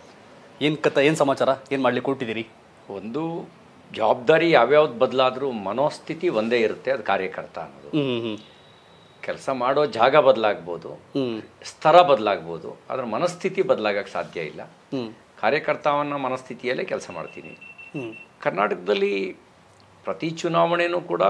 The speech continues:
Speaker 2: ವಾಕವರ್ ಅಂತ ಇರೋದಿಲ್ಲ. ಪ್ರತಿ ಚುನಾವಣೆನೂ ಸಂಘರ್ಷ ಇದ್ದೇ ಇರುತ್ತೆ, ವಿಷಯಗಳಿರ್ತವೆ. ಕರ್ನಾಟಕದಲ್ಲಿ ನನಗೆ ವಿಶ್ವಾಸ ಇದೆ, ಮತ್ತೆ ನಾವು ರಿಟೈನ್ ಆಗ್ತೀವಿ ಅಂಥೇಳಿ ವಿಶ್ವಾಸ ಇದೆ. ನಮ್ಮದೇ ಆದಂಥ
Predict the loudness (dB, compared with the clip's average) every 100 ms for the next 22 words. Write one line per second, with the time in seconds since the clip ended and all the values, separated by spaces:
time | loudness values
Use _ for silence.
0 | 2 -2 -12 _ _ _ _ _ _ _
1 | _ _ _ _ -20 -6 4 6 8 8
2 | 8 6 2 -2 -4 -6 -12 -16 _ _
3 | _ _ _ _ _ _ _ _ -8 -6
4 | -6 -4 0 2 2 0 -2 -2 0 0
5 | 2 0 2 2 2 0 -10 -12 -10 -10
6 | -6 -6 -4 -8 -10 -14 -14 -18 -20 _
7 | _ -20 -20 _ _ _ _ -20 -8 -4
8 | 0 -2 0 0 2 4 4 4 4 6
9 | 4 4 -2 -2 -6 -8 _ _ -20 _
10 | -4 -2 0 0 0 -2 0 0 0 -2
11 | -2 -2 -8 -6 -8 -8 -12 -12 -12 -10
12 | -8 -8 -10 -20 -20 _ _ _ _ _
13 | _ _ _ _ _ -8 -6 2 4 4
14 | 2 -2